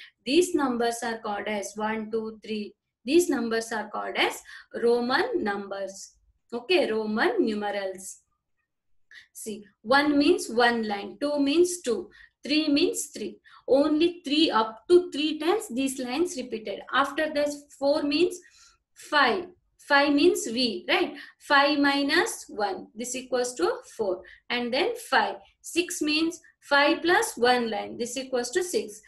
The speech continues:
Five plus two line, this equals to seven. Five plus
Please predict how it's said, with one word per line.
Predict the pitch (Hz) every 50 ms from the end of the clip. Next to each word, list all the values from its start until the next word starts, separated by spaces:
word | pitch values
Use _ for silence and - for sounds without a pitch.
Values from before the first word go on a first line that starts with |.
| - - _ _ _ _
Five | _ - 302 294 302 330 339 -
plus | 311 320 339 370 - - - - _
two | 339 330 320 302
line, | 240 208 202 202 190 196
this | 220 247 - -
equals | 262 262 - 262 254 262 -
to | - 311 370 508 587
seven. | 587 - - 285 247 226 208 208 202 - - - - - - - - _ _ _
Five | 285 269 285 311 320 311 294
plus | 311 339 403 453 440 - -